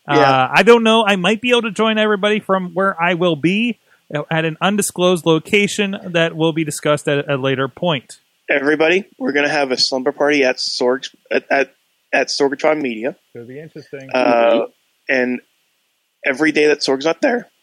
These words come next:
Speaker 1: one of us will sleep on the couch naked.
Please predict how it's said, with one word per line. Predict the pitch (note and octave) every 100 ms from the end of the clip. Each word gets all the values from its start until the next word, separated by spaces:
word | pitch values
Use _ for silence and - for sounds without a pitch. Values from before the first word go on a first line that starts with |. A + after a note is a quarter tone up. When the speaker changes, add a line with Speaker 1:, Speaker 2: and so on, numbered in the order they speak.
| _ _ _ _ _
Speaker 1:
one | - C3 D3
of | D#3
us | F3+ - -
will | D#3+
sleep | - - C#3
on | C3 C#3+
the |
couch | - B2+ A2+ - - - - _ _ _ _ _ _ -
naked. | A#2+ A2 A#2+ -